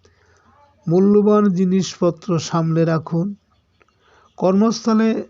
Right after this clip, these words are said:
সহকর্মী বিরোধের আশঙ্কা আছে। আজ আপনার শুভ সংখ্যা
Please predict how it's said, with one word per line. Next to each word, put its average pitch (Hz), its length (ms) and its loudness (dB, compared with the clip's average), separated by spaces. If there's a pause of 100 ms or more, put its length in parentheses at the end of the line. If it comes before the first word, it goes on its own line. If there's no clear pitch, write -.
(120)
সহকর্মী 202 800 -2
বিরোধের 151 540 -2 (220)
আশঙ্কা 143 720 -8
আছে। - 260 -8 (1300)
আজ 147 220 -4
আপনার 139 400 -4 (200)
শুভ 185 420 -6
সংখ্যা 131 640 -8